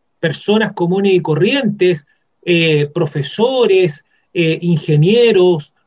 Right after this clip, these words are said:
periodistas, dueñas de casa, personas que se dedican a sus emprendimientos y que probablemente hace veinticuatro o treinta y seis meses atrás no tenían, pero ninguna perspectiva de dedicarse, ¿no es cierto?,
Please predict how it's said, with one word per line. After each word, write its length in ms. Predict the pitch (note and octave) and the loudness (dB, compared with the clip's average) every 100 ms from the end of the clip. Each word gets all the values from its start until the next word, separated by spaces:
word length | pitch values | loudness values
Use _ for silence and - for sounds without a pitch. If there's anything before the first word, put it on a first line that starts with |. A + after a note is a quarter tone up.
| _ | _
periodistas, 1080 | - E3+ D#3+ D3 G3+ B3 G3+ - E3+ F3 - _ _ _ _ | -2 -2 0 0 0 -2 -6 -6 -4 -4 -8 _ _ _ _
dueñas 600 | D3+ D3 A3 A#3 G#3+ E3 | -2 2 2 2 0 -2
de 140 | D#3 D3 | -6 -4
casa, 640 | G#3 B3 G#3 F3+ F3 F3 - _ _ | -2 -2 -2 -4 -2 -4 -10 _ _
personas 540 | F3 - - G#3+ G#3+ | -4 -4 -2 -2 -2
que 120 | G#3 F#3 | -4 -6
se 160 | F3 | -4
dedican 460 | E3 E3+ G#3 G#3 F#3 | -2 0 0 0 -4
a 40 | |
sus 220 | D#3 F3 E3 | -4 -4 -4
emprendimientos 1120 | D3+ D#3+ D#3+ D3 D3+ A3 B3 G#3 - G3 - _ _ | -4 -4 -4 -2 -2 0 0 0 0 -4 -4 _ _
y 100 | F#3 | -6
que 120 | F#3 G3+ | -2 0
probablemente 800 | G3 A#3 C#4+ C#4 C#4 D4 - B3 | 2 2 0 -2 -6 -8 -2 -2
hace 480 | G#3+ A3 A#3 A3 | -2 -2 -2 0
veinticuatro 840 | G3+ F#3+ F3 F3+ - A3 A#3+ A#3 A3 | 0 -2 -2 -6 -4 -2 -2 -2 -2
o 120 | G3 | -2
treinta 340 | F#3 F3 E3 | -2 -2 -2
y 80 | E3 | -6
seis 280 | D3 G#3+ G#3 | -4 -6 -2
meses 320 | G#3 G3+ G3 | -4 -2 -4
atrás 340 | E3+ G3+ G#3+ G3 | -4 -2 -4 -2
no 160 | F#3+ | -4
tenían, 480 | F3 F3 G3+ G#3+ G#3 | -2 0 0 0 -2
pero 180 | F3+ E3+ | -4 -4
ninguna 460 | D#3 D#3+ G#3 G#3 | -4 -2 0 0
perspectiva 880 | G3+ D#3+ - C3+ - _ C#4 D#4 G3+ | -2 -6 -6 -12 -12 _ -2 0 0
de 160 | E3+ D#3+ | -2 -2
dedicarse, 600 | D3+ D3 F#3 G3+ - F#3+ | -2 -4 -4 -4 -4 -6
¿no 80 | E3 | -6
es 80 | |
cierto?, 440 | - F#3+ - G#3 | -4 -4 -2 -6